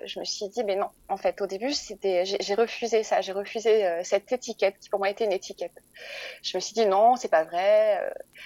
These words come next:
euh, c'est, c'est pas, c'est, c'est pas moi, je suis pas comme ça, de toute façon, on va bien, euh, je, je vis aucune émotion. » Et, euh, il a fallu bien, bien trois semaines, en fait, pour que, en fait, je réfléchisse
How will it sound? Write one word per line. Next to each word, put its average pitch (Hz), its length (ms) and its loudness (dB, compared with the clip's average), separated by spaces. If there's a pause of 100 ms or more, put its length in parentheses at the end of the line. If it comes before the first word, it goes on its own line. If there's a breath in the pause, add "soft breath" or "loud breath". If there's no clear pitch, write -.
(360 loud breath)
euh, - 160 0
c'est, - 180 -8
c'est - 180 -8
pas, 180 280 4
c'est, - 160 -12
c'est 208 80 -4
pas 185 160 0
moi, 196 400 6
je 220 60 2
suis - 60 -8
pas 185 60 2
comme 156 160 -8
ça, 202 280 0
de - 20 -2
toute - 100 -14
façon, 208 220 -4
on 190 40 0
va 160 120 0
bien, 202 400 -2
euh, - 40 -10 (220)
je, 180 220 2
je 175 140 -4 (120)
vis - 140 -10
aucune 220 260 2
émotion. » 185 460 0 (680 loud breath)
Et, 202 160 10
euh, 185 680 2
il 190 120 4
a 196 80 6
fallu 208 280 4
bien, 202 440 4
bien 214 180 2
trois 202 160 0
semaines, 185 240 -4
en 175 80 -6
fait, - 320 -12
pour - 160 -14
que, 170 180 0
en 160 80 -2
fait, - 320 -2
je - 140 -10
réfléchisse - 680 -8